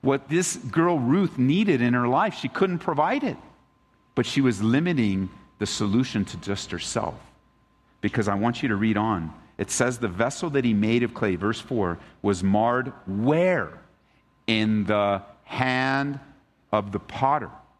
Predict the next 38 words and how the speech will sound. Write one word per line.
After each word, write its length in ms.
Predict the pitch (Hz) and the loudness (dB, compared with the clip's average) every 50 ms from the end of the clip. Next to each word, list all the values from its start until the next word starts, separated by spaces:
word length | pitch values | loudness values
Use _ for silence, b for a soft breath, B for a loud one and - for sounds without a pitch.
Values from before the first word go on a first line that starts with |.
| _ _ _ _ _ _ _ _ _ _ _ - - - - | _ _ _ _ _ _ _ _ _ _ _ -20 -20 -8 -2
That 220 | - 110 104 98 | -2 -2 -2 0
makes 240 | 117 104 - - - | -2 -4 -4 -2 -2
all 100 | 95 98 | -2 0
the 80 | 101 104 | 0 -2
difference 420 | 85 107 104 - 113 98 - - | -2 -4 -4 -2 -2 -4 -2 -4
in 80 | 92 85 | -6 -4
the 60 | 82 | -4
world. 360 | 80 85 104 135 117 82 - - - - - _ _ _ _ _ - | -2 -2 -2 -2 -4 -6 -10 -12 -20 -20 -20 _ _ _ _ _ -2
In 160 | 107 101 101 | 0 2 2
the 80 | 95 90 | 2 0
hand 260 | 87 104 104 107 107 | 0 -2 -2 -2 -2
of 80 | 98 85 | -4 -6
the 60 | 87 | -8
potter. 420 | 80 - - 101 117 107 90 67 - - - - _ _ _ _ _ _ _ _ _ _ b b b | -6 -2 0 0 0 0 -4 -10 -14 -18 -20 -20 _ _ _ _ _ _ _ _ _ _ b b b
In 140 | b 117 120 | b 4 4
the 100 | 123 120 | 4 4
hand 240 | 120 135 143 160 165 | 2 2 0 2 0
of 80 | 165 143 | 0 -2
the 60 | 127 | -2
potter, 360 | 107 - 147 160 196 185 143 | 0 0 0 2 2 0 -2
so 160 | - - 143 | -2 -2 0
that 140 | 131 131 127 | 0 2 2
he 100 | 131 127 | 2 2
made 300 | 123 120 123 147 170 180 | 2 2 4 2 2 2
it 80 | 185 156 | 2 0
again 320 | 131 104 87 135 147 165 | 0 0 0 0 0 2
into 300 | 165 151 127 - 143 139 | 0 0 0 2 2 2
another 420 | 127 127 135 151 185 240 277 262 | 2 2 2 2 2 2 2 0
vessel 520 | 196 123 131 123 117 - - 131 131 131 127 B B B B | 0 2 0 -2 -2 -2 -2 -2 -2 -2 -2 B B B B
as 160 | 120 120 120 | -2 0 0
it 140 | 135 120 - | 0 -2 -2
seemed 360 | - - 160 160 156 139 113 | -2 0 2 2 2 2 2
good 280 | 101 147 160 180 170 160 | 2 4 4 4 2 0
to 80 | - 156 | -4 -2
the 100 | 139 - | -2 -2
potter 400 | - - - 131 135 135 131 131 | -2 0 2 2 2 2 -2 -4
to 180 | 131 - - | -4 -4 -4
make. 440 | 120 113 127 104 92 - - - - | -2 -2 0 -2 -2 -4 -8 -12 -18